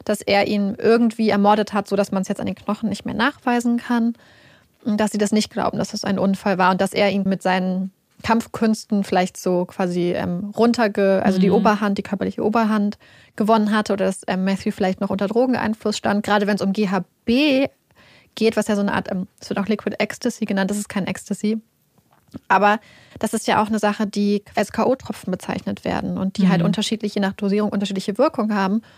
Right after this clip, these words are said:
Speaker 1: Und wenn du zum Beispiel zu viel davon nimmst, wird es wie so ein Sedativum quasi.
Speaker 2: Mhm.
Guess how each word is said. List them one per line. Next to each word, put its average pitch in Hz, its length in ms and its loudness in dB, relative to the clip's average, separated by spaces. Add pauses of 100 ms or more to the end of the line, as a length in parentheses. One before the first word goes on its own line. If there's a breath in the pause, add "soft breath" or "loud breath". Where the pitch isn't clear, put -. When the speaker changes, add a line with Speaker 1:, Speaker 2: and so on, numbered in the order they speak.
(380 loud breath)
Speaker 1:
Und 214 100 0
wenn 220 100 4
du 226 40 2
zum 220 120 0
Beispiel 208 240 0
zu 202 160 -4
viel 302 500 2
davon - 460 -4
nimmst, 185 500 -4 (200)
wird - 280 -4
es 208 360 -4
wie 220 100 0
so 196 100 0
ein 196 120 2
Sedativum 196 580 0
quasi. 180 440 2
Speaker 2:
Mhm. 220 140 0